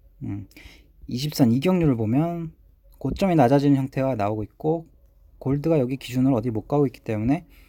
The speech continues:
음, 백이십 선 이격률도, 음, 부정적인 다운에서 출현했죠. 당분간 몇 주간은, 어, 조정을 이어갈 가능성이 높다.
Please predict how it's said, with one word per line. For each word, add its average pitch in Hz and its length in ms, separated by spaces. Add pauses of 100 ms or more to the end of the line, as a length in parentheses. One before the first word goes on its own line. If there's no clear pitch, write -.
(1300)
음, 107 180 (1160)
백이십 160 260
선 170 160
이격률도, 135 600 (360)
음, 123 200 (100)
부정적인 123 320
다운에서 113 400
출현했죠. 151 460 (1900)
당분간 131 540
몇 113 140
주간은, 131 420 (340)
어, 110 120
조정을 160 520
이어갈 139 280
가능성이 123 460
높다. 110 460